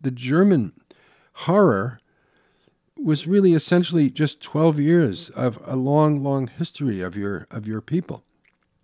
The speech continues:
Whereas the question of slavery and, uh, treatment of black people goes back four hundred years to the very beginning of our country. And it's harder to ex-,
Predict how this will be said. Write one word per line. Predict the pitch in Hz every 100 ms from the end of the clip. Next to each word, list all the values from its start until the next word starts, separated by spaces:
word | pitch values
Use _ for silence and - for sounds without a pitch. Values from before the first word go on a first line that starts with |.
| _ -
Whereas | 117 135 127 127 - _ _ _ _ _ _ _
the | - 123 110 _
question | - 165 - 135 -
of | - 117 92 -
slavery | - - 147 170 135 113 -
and, | 101 107 - 120 _ _ _ _ - - - -
uh, | - 110 101
treatment | - - 185 147 127
of | 110 -
black | 131 175 -
people | 151 123 110 - _ _ _
goes | - 135
back | 127 139 -
four | - 147 135
hundred | - 190 185 139
years | 101 69 - 110
to | 117
the | 110
very | 104 123 131
beginning | 120 117 104 147 175 98
of | 73
our | 82 76
country. | - 65 - - - _ _ _ _ _ _
And | - 127
it's | 123
harder | - - 190 202 175
to | 135 - _ _ _ _ _ _ _ _ -
ex-, | - -